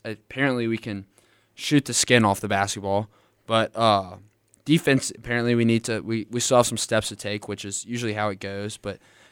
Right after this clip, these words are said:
it's exciting to hear that we can shoot because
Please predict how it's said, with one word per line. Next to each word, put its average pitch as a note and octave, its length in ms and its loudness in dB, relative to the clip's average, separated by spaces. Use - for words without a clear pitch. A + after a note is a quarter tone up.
it's C#3+ 160 0
exciting B2 560 6
to G#2+ 60 -10
hear A2 200 -2
that G#2 100 -2
we G#2 120 -4
can G2 160 -12
shoot G2 400 -12
because G#2+ 380 -6